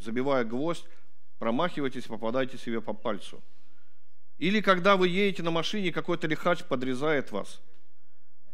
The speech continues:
Какие мысли у вас возникают?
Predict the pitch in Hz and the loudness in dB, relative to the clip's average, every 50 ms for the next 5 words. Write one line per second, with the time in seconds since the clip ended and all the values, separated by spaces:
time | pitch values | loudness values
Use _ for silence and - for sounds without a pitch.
0 | - - - - - - - - - - - 123 - - 208 208 196 185 202 233 | -4 -4 -4 -4 -4 -4 -4 -4 -2 -2 -2 -2 0 2 4 4 4 6 6 4
1 | 240 - - 151 123 101 85 - - - - - - - - - - - - - | 4 2 2 0 0 0 0 -2 -2 -4 -4 -4 -4 -4 -4 -4 -4 -4 -4 -4
2 | - - - - - - - - - - - - - - - - - - - - | -4 -4 -4 -4 -4 -4 -4 -4 -4 -4 -4 -4 -4 -4 -4 -4 -4 -4 -4 -4
3 | - - - - - - - - - - - - - - - 110 107 120 139 139 | -4 -4 -4 -4 -4 -4 -4 -4 -4 -4 -4 -4 -4 -4 -2 -2 0 0 0 0
4 | - 135 120 123 135 131 - - 131 117 98 90 87 | -2 -4 -4 -2 -4 -4 -2 0 0 0 0 0 -2